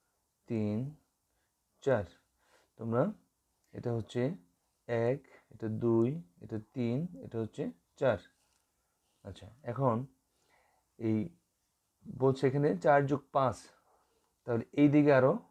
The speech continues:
এই দিকে আরো পাঁচ ঘর যেতে হবে। তাহলে এখানে দেখো এক, দুই, তিন, চার, পাঁচ। এই পাঁচ ঘর আসলে কত হয়?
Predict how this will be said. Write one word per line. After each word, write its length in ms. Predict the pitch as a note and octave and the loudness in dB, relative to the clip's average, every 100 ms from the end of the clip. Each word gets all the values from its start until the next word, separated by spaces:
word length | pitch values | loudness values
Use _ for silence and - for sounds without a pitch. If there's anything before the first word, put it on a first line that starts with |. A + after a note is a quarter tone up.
| _ _ _ _ _ - | _ _ _ _ _ -2
এই 100 | C3 | 0
দিকে 160 | C3+ C3 | 4 4
আরো 100 | B2 A#2 | 4 4
পাঁচ 160 | C#3 C3+ | 2 2
ঘর 100 | A#2+ G#2 | 0 -2
যেতে 140 | G#2 G#2 | -4 -6
হবে। 180 | G2 F2+ F2+ _ _ _ _ _ _ | -8 -10 -18 _ _ _ _ _ _
তাহলে 240 | A2+ A2+ E3 G#3+ _ _ _ _ _ _ _ | -6 -2 -4 -6 _ _ _ _ _ _ _
এখানে 280 | A2+ G#2+ A#2 A2+ | -10 -6 -4 -4
দেখো 180 | G#2+ A#2+ - _ - | -2 -4 -6 _ -8
এক, 340 | A2+ A2 B2 D3+ - _ _ _ - A2+ A2 | -4 -2 -2 -6 -16 _ _ _ -18 -10 -2
দুই, 320 | A2+ A2 A2 C3+ - - - _ _ | 0 2 0 -2 -8 -20 -20 _ _
তিন, 320 | - A#2 A2 A2+ C#3 - _ _ _ _ - | -8 -4 -2 -4 -6 -12 _ _ _ _ -6
চার, 340 | B2+ A2+ A2 C3 E3+ _ _ _ _ _ _ | -2 0 0 -2 -6 _ _ _ _ _ _
পাঁচ। 200 | D3 B2+ - - _ | -2 -2 -2 -14 _
এই 120 | - G#2 | -18 -4
পাঁচ 240 | B2 B2 G#2+ | 2 2 2
ঘর 100 | A#2 | 0
আসলে 200 | A#2+ - A#2+ | -2 0 0
কত 100 | C3 | 0
হয়? 240 | B2+ B2+ | 0 0